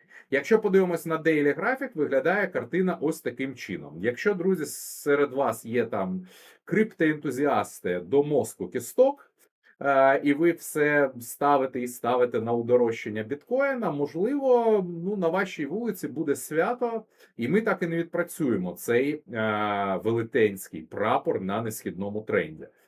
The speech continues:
Зверніть увагу, що досить ми якось невпевнено рухаємось після пробою, ціна зажата в дуже вузькому діапазоні,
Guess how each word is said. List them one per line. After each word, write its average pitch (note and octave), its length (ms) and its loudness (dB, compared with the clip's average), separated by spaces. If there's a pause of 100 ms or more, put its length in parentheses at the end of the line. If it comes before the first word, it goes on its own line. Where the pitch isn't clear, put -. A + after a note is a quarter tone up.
(260)
Зверніть E3+ 400 0
увагу, A3+ 340 0
що D3 160 -6
досить F3+ 360 0
ми D#3 120 -4
якось D#3+ 380 0
невпевнено G2 720 0
рухаємось F#2+ 520 -2
після A2+ 320 -4
пробою, F3+ 540 2
ціна C#3+ 320 -2
зажата C#3 440 0
в A2+ 80 -6
дуже B2 260 0
вузькому G#2+ 460 -4
діапазоні, C#3 680 -2